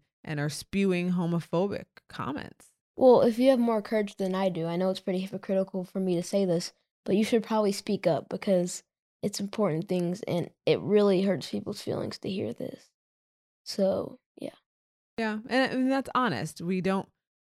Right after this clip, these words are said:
Speaker 1: always have the courage to stand up and we don't always have the words or the language,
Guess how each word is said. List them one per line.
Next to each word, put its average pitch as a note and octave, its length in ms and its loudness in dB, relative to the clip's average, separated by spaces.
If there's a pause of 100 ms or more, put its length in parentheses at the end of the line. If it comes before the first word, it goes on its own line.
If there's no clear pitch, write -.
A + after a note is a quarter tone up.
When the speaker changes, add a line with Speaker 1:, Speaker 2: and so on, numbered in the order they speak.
(180)
Speaker 1:
always E3+ 340 2
have F3 260 2
the F3+ 80 0
courage G3 420 -2
to B3+ 80 -6
stand C#4 240 -4
up C#4+ 140 -4
and A3 100 0
we G#3 120 0
don't F#3+ 180 0
always F#3 240 0
have E3 180 -2
the C#3 100 -4
words E3 480 -2
or E3+ 80 -2
the D3+ 140 -2
language, G#3 680 -4